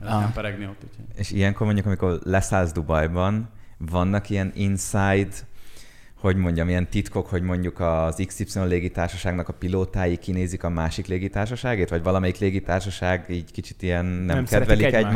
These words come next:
Speaker 3: egymást, vagy, vagy itt ott jön a hülye Emirates-es, ezt izé a Katáros,
Speaker 1: Én azt
Speaker 3: meg nem
Speaker 1: gondolom, hogy,
Speaker 3: tudom.
Speaker 1: hogy, hogy, hogy, ö, igen, inkább kollégák vagyunk, mint konkurencia, tehát nem,
Speaker 3: Mhm,
Speaker 1: nem nagyon
Speaker 3: mhm.
Speaker 1: van bennünk ez. Olyan van például még, ö,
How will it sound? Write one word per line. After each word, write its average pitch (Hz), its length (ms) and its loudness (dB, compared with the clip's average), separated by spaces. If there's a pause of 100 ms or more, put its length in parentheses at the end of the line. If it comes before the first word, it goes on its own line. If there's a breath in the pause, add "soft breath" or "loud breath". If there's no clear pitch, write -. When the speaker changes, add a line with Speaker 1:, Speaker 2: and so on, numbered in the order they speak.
Speaker 3:
egymást, 104 260 0
vagy, 85 220 2 (380 loud breath)
vagy 85 180 2
itt 95 220 0
ott 101 180 4
jön 104 120 0
a 95 60 2
hülye 98 200 4
Emirates-es, 95 600 2
ezt 87 220 -4
izé 90 180 0
a 87 80 2
Katáros, 87 420 2
Speaker 1:
Én - 60 2
azt - 120 2
Speaker 3:
meg - 80 2
nem 165 100 6
Speaker 1:
gondolom, 160 240 4
hogy, 165 100 2
Speaker 3:
tudom. 165 160 0
Speaker 1:
hogy, - 80 -2
hogy, 147 100 0
hogy, 156 100 2
ö, 147 220 2 (400)
igen, 147 220 0
inkább 151 220 0
kollégák 120 300 0
vagyunk, 117 180 -4
mint 107 120 -8
konkurencia, 107 640 -8
tehát 113 180 -2
nem, 104 120 6
Speaker 3:
Mhm, 110 80 8
Speaker 1:
nem 120 140 0
nagyon 113 200 2
Speaker 3:
mhm. 104 100 4
Speaker 1:
van 110 100 0
bennünk 107 240 -6
ez. 104 160 -4
Olyan 160 300 2
van 160 180 2
például 131 400 -2
még, 131 300 -4 (680 loud breath)
ö, 120 440 -2